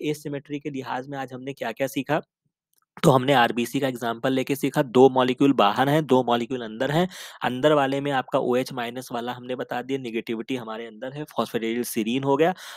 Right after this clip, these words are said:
और ethanolamide, ये दो नाम आपको याद रखना होगा। कोलिन और sphingomyelin आपका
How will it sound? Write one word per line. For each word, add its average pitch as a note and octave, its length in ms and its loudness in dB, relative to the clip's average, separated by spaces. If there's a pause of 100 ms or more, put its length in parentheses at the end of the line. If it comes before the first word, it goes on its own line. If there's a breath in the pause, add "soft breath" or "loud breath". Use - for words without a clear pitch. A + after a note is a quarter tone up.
(140 loud breath)
और D3 240 4
ethanolamide, A#2+ 760 -4 (120)
ये A2 80 -2
दो C3 180 4
नाम B2+ 280 -6
आपको A#2 240 -8
याद A2 280 -4
रखना C3+ 260 -8
होगा। D3 260 -2 (120)
कोलिन B2+ 380 0
और C#3+ 100 -4
sphingomyelin C3 760 -6
आपका C3 260 -2